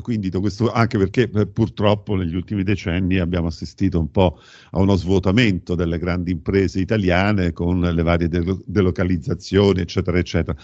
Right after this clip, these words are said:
Però, a mio avviso, tornando un po' sul pezzo, eh, il, gli elementi che c'erano prima, eh, ma anche adesso che vigono, perché ricordiamoci, certo, ovviamente i tedeschi rivendicano alcune cose, ma anche perché sono quasi cento milioni,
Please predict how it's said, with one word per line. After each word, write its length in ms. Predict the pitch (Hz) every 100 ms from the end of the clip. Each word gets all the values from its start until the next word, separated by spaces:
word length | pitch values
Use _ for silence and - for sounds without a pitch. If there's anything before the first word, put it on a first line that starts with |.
| - 170 -
Però, 240 | 156 120
a 100 | 120
mio 140 | 135 165
avviso, 500 | 139 151 131 147 - - - -
tornando 420 | 95 107 110 90
un 80 | 80
po' 140 | 120
sul 220 | 120 160
pezzo, 600 | - 113 117 - 127 120 - 98
eh, 360 | 104 101 90 -
il, 460 | 120 110 107 98 95
gli 160 | 95 117
elementi 600 | 117 135 156 104 - 95
che 120 | 92
c'erano 540 | 85 139 127 107 101 101
prima, 580 | 143 135 85 85 - -
eh, 500 | 98 87 85 92 -
ma 280 | - 95 110
anche 240 | 135 87 101
adesso 400 | 156 120 - 98
che 140 | 90
vigono, 480 | 85 156 95 87 78
perché 260 | 80 - -
ricordiamoci, 800 | 90 98 92 107 92 87 - -
certo, 520 | 110 82 - 78 - _ _ -
ovviamente 580 | 92 85 90 107 90 87
i 40 |
tedeschi 460 | 80 95 95 - 87
rivendicano 560 | 95 107 85 82 87
alcune 300 | 87 - 117
cose, 400 | 123 90 95 104
ma 140 | 80 80
anche 200 | 82 92
perché 340 | 87 - 82
sono 260 | 82 92 82
quasi 240 | 85 90
cento 320 | 85 90 - 76
milioni, 400 | 80 117 78